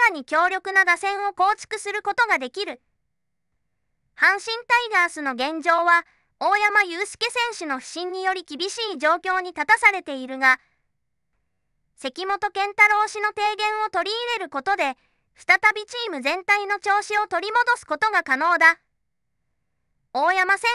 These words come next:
手を一時的にスタメンから外し、リフレッシュする機会を与えることは、チーム全体の再生につながる第一歩となるだろう。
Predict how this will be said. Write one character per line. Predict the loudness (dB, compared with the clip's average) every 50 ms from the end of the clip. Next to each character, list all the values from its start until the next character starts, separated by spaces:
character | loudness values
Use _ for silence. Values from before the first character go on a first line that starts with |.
| -2 -6
手 | -8 -6
を | -6 -6
一 | -6 -6 -8 -8 -8
時 | -8 -6
的 | -6 -6 -6 -6
に | -10 -10 -10
ス | -10 0
タ | 0 2 2
メ | 2 -2
ン | -4 -2
か | 0 2
ら | 2 2
外 | 2 0 -2 -2 -6
し、 | -8 -8 -12 -14 _ _ _ _ _ _ _ _ _
リ | -10 -4
フ | -4
レ | -2 -2 -2 -4
ッ |
シ | -6
ュ | -10 -12
す | -12 -10
る | -10 -10 -12
機 | -14 -2
会 | _ 2 2 2 0 0
を | -2
与 | -2 0 2 2 2 2
え | 0
る | -4 -4
こ | -6 -2
と | -2 0 4
は、 | 4 4 4 2 _ _ _ _ _ _ _
チ | -6 -6 -4 -4 -6
ー |
ム | -6 -6 -4
全 | -4 -4 -4 0
体 | 0 0 0 0
の | -2 -6 0
再 | 2 2 2 2 -2
生 | -4 -4 -4 -4
に | -6 -8 -10
つ | 0
な | 2 2 4
が | 4 2
る | 2 2 4
第 | 4 4 4 4 -2
一 | -8
歩 | -10 _ -10 -6
と | -6 0 2
な | 2 2
る | 2 2
だ | 2 2
ろ | 2 2 0 -2 -4 -6
う。 | _